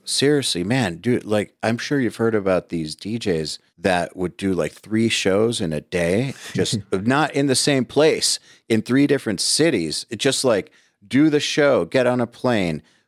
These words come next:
Speaker 1: fly, do the next show, get on a plane, fly, doing that for, like, months and months and months and months. Sure, they're making a shit ton of money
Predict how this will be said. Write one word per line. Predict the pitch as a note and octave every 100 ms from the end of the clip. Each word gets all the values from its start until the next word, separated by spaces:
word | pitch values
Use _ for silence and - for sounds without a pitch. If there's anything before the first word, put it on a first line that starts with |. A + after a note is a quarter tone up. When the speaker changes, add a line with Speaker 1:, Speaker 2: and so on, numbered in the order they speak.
| _ _
Speaker 1:
fly, | - - A#2 A2 E2 D#2 - _
do | G#2 B2
the | A#2+ A#2+
next | B2+ A#2+
show, | - A2+ E2 D2
get | - A2+
on | A2+ G#2+
a |
plane, | - A2+ G#2+ E2+
fly, | - G2+ G2+ D#2+ D#2 _ G2+ -
doing | B2 B2 A#2
that | G2 -
for, | - F2+
like, | F2 F2
months | G#2+ A#2+ G2+ F2 G2
and | F#2+
months | A2 G#2+ -
and | F#2
months | G2+ G#2+ -
and | F2 F#2
months. | A#2 - - _ -
Sure, | B2+
they're | E2
making | G2+ A2+ F2+ D2+
a |
shit | - A2 -
ton | F#2
of | E2
money | F#2+ F2 F2 F#2+